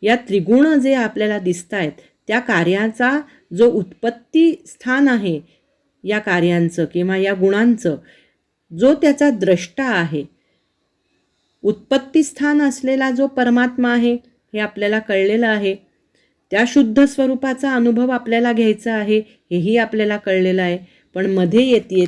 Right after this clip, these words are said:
ती ही दैवी माया. मग या दैवी मायेचं वर्णन कसं केलेलं आहे?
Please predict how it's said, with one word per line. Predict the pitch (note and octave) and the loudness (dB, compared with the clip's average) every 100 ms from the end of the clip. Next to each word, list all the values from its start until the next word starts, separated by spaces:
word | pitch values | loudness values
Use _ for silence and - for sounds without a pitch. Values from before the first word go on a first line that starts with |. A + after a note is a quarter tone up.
| F3+ | -2
ती | |
ही | F3+ G3 | -6 -4
दैवी | G#3+ F3 D#3 D#3 F#3+ | -2 0 0 0 -2
माया. | E3+ D3 D#3 C#3+ _ _ _ _ _ _ - | -2 -2 -4 -6 _ _ _ _ _ _ -8
मग | F3+ | -4
या | G3+ | -2
दैवी | G3+ F#3 E3 G3+ | 0 2 2 0
मायेचं | A3+ F#3+ G#3 G#3+ A#3+ | -2 -2 -4 -2 -2
वर्णन | A3 G#3+ A3 | -2 -2 -4
कसं | G#3+ G3 A#3 | -6 -6 -4
केलेलं | B3 G#3+ F#3+ F#3 | -2 0 0 0
आहे? | D#3+ E3 D#3+ | -2 -2 -4